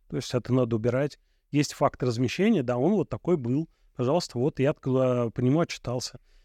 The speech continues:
Всё. Ну и четвёртое, перестать там в-, придумывать, куда нужно запихнуть этот с-, вонючий токен.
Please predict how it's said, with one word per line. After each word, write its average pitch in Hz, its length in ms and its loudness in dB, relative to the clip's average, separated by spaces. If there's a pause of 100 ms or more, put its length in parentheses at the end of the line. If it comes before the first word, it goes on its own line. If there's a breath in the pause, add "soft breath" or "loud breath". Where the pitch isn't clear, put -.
(100)
Всё. 135 300 0
Ну 156 160 2
и 165 180 0
четвёртое, 131 920 2
перестать 147 420 -4
там 120 220 0
в-, 113 680 -4
придумывать, 131 500 2
куда 131 260 2
нужно 117 260 2
запихнуть 113 500 -2
этот 123 120 -6
с-, - 160 -16 (100)
вонючий 139 380 0
токен. 170 400 0